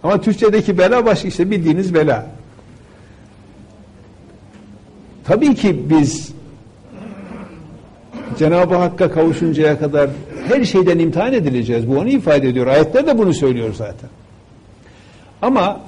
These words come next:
biz, ben kendimde de görüyorum, arkadaşlarda da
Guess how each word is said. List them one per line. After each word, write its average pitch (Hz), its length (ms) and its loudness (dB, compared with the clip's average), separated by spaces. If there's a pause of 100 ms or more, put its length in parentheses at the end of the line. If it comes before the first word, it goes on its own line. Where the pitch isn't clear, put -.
(560)
biz, 208 320 -2
ben 208 160 0 (680)
kendimde 190 460 2
de 175 80 4
görüyorum, 143 440 2
arkadaşlarda 151 760 -2
da 170 200 -4